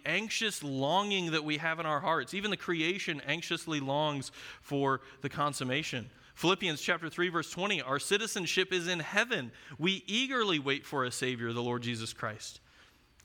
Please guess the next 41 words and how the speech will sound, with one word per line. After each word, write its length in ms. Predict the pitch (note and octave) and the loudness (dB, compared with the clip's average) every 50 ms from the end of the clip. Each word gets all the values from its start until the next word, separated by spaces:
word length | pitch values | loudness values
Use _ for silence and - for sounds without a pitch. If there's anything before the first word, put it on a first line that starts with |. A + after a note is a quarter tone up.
| _ - | _ -2
Titus 300 | - E3+ D#3 D3 C#3 - | 0 2 2 2 0 -4
two 180 | - - F3 | -4 -4 -2
thirteen, 480 | D#3+ - D3 C3 - - D#3+ D3+ C3 B2+ | 0 0 -2 -2 -2 -2 -2 0 0 2
"Looking 400 | B2+ C#3+ E3+ - - E3 D3+ C#3+ | 2 2 2 2 0 -2 -2 -2
for 140 | C3+ - C#3+ | -2 -2 -2
the 100 | C3 B2+ | -2 -2
blessed 480 | A2+ C3 C3 C#3 D3 - - D3 B2+ | -2 0 0 0 0 0 0 -4 -4
hope 360 | B2 A#2+ C3+ C3 C3+ B2+ - - | -4 -2 0 0 0 0 -2 -4
and 100 | A#2+ A#2+ | -4 -2
the 80 | A#2 | -4
appearing 420 | A2+ A2+ - - C3+ C3 C3 B2+ B2 | -4 -4 -4 -2 0 0 0 -2 -2
of 80 | A#2+ | -4
the 80 | A2 A#2 | -6 -6
glory 380 | G#2 A#2+ A#2+ A#2+ A#2+ A#2+ A#2 | -6 -4 -2 -2 0 0 -2
of 80 | A2+ A2 | -2 -2
our 100 | A#2 A#2 | -4 -4
great 260 | G#2+ A#2+ A#2+ A#2 A2+ | -4 -4 -4 -4 -4
God 200 | - A#2+ A#2 A#2 | -4 -6 -6 -4
and 100 | A#2 A2 | -6 -6
Savior, 400 | - - A#2+ A#2 A2+ A#2 A2+ A2+ - - - - - - _ _ _ _ _ | -6 -6 -4 -4 -2 -4 -4 -6 -8 -14 -20 -20 -20 -20 _ _ _ _ _
Christ 320 | - - A#2 A2+ - - | -10 -8 -8 -6 -6 -8
Jesus." 560 | - A2+ A#2 A2+ - - - - - - - - - _ _ - - - - - _ _ _ _ _ _ _ _ _ _ | -6 -6 -6 -6 -8 -10 -12 -14 -16 -16 -18 -20 -20 _ _ -20 -20 -20 -20 -20 _ _ _ _ _ _ _ _ _ _
So 140 | - - C#3 | -6 -4 -2
my 120 | B2 A#2+ | -2 0
question 360 | A#2+ - E3+ F3 - - D#3 | 0 0 0 0 0 -2 -6
for 140 | C3 - C#3+ | -4 -4 -4
you 260 | C3+ C3+ C3+ D3+ E3 | 0 2 2 2 2
and 100 | D3+ C3+ | 2 0
for 140 | A#2+ - B2+ | -2 -4 -4
me, 280 | B2 B2+ C#3+ D3+ D3 C3 | -2 0 0 0 0 0
and 120 | A#2+ A2+ | 0 0
this 160 | A#2+ C#3 - | -2 -2 -2
is 160 | - C#3 B2 - | -2 -2 -4 -4
hard, 500 | - - - A#2+ B2 B2 A#2 G#2+ G#2 - - - - - _ _ _ _ _ _ | -6 -4 -2 0 0 0 -2 -2 -6 -10 -16 -20 -20 -20 _ _ _ _ _ _
this 220 | - B2+ B2+ - - | -4 -4 -2 -2 -2
is, 120 | C3+ B2+ B2+ | -4 -6 -2
this 260 | B2 B2+ D3 D3 - | -2 -2 0 0 -2
is 100 | C#3 A#2+ | -2 -4
a 80 | A2+ | -4
soul-searching 720 | G#2+ - - - C3 C3+ D#3 - E3+ E3 D#3 - E3+ D#3 | -4 -2 -2 0 0 0 0 0 0 0 0 0 -4 -4
question, 400 | C#3+ C#3+ B2+ B2 - - - G#2+ | -2 -2 -4 -4 -4 -8 -14 -16